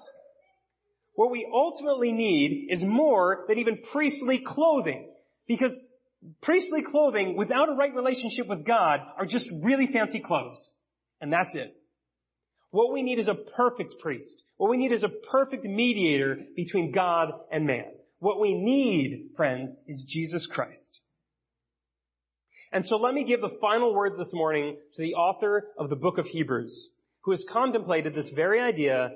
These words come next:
and recorded it for us forever in Scripture. Here's what he says. "For it was indeed fitting that we should have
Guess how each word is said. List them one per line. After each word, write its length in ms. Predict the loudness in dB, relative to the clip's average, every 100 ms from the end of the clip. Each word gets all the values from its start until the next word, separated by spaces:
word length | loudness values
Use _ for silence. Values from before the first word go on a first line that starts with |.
| -10 -4
and 100 | -2
recorded 460 | -2 -2 -2 0
it 140 | 0 -2 -2
for 160 | 0
us 120 | 0 -2 -12 _ -12
forever 520 | -4 -2 -2 -4 -6 -10
in 80 | -12
Scripture. 520 | -6 -6 -6 -14 -16 _
Here's 160 | -2 -2
what 100 | -2
he 80 | -4
says. 460 | -2 -4 -6 -16 -20 _ _ _ _ _ _ _ _ _ _ _ _ _ _ 0
"For 140 | 2
it 60 | 4
was 200 | 2 2
indeed 540 | -2 -4 -4 -4 -2
fitting 400 | 0 0 -4 -12 -18 _ _ _ _ _ -6
that 100 | -4
we 120 | -2
should 160 | -2
have 160 | 0